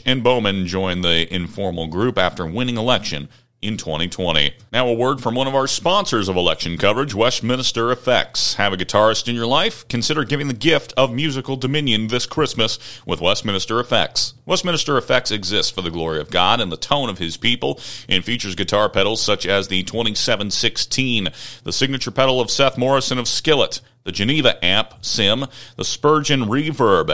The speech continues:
and the Osteen Distortion. Use coupon code F L F all month long for ten percent off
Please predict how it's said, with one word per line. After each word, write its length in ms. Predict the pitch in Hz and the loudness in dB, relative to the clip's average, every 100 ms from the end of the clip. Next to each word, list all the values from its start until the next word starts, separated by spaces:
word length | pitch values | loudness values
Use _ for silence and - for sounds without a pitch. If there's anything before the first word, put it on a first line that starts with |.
| - | 0
and 300 | 101 131 160 | 4 4 2
the 180 | 113 101 - | -2 -4 2
Osteen 680 | 139 160 - - 131 139 135 | 2 4 -2 -2 -4 -4 -2
Distortion. 920 | 135 - - 104 95 - 80 69 71 - - - | -2 -2 0 2 0 -2 -6 -6 -12 -14 -16 0
Use 280 | 165 220 - | 2 2 0
coupon 520 | - 185 156 135 127 | 0 2 4 4 4
code 280 | 113 110 113 | 4 4 4
F 240 | 104 113 131 | 2 4 4
L 160 | 117 | 4
F 320 | 76 69 - - | 2 0 -6 2
all 240 | 95 110 | 4 4
month 320 | 110 104 98 | 4 0 0
long 420 | 98 95 82 82 - | 0 2 2 0 -6
for 240 | 101 92 | 0 -2
ten 320 | - - 170 | 0 -2 -2
percent 420 | 143 147 - 123 - | -2 -4 2 0 2
off 360 | 92 87 85 | 2 2 0